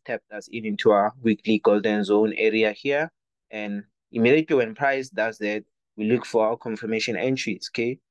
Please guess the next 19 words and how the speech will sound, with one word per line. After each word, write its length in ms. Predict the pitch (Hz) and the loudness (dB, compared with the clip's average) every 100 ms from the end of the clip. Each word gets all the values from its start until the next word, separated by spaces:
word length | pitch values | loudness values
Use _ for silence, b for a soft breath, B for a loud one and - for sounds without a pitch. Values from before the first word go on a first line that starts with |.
| _ _ | _ _
So 180 | - 110 | -6 -2
let's 180 | 107 101 | -2 -4
go 220 | 90 101 | -4 -6
to 180 | - 90 | -4 -2
our 220 | 98 95 | -2 -2
daily 320 | 98 107 110 | -4 -4 -6
chart, 340 | 107 123 135 135 _ _ _ _ _ _ _ _ _ | -4 -4 -4 -8 _ _ _ _ _ _ _ _ _
and 300 | 117 104 87 | -8 -8 2
this 240 | 110 107 | 2 2
is 180 | 104 - | -4 0
what 300 | 98 98 98 | -2 -2 -2
we 140 | 101 | -4
have, 260 | 107 107 80 _ _ | -2 -4 -4 _ _
okay? 220 | 120 135 165 _ _ _ _ _ _ _ _ _ _ _ _ _ _ _ _ _ _ _ _ _ _ _ _ _ _ _ _ _ _ _ | -4 -4 -6 _ _ _ _ _ _ _ _ _ _ _ _ _ _ _ _ _ _ _ _ _ _ _ _ _ _ _ _ _ _ _
This 240 | 107 107 | 0 0
is 240 | 104 95 - | -2 -2 -2
what 280 | 95 90 - | 0 -2 -2
we 140 | 95 90 | -6 -2
have, 300 | 101 90 | 0 -2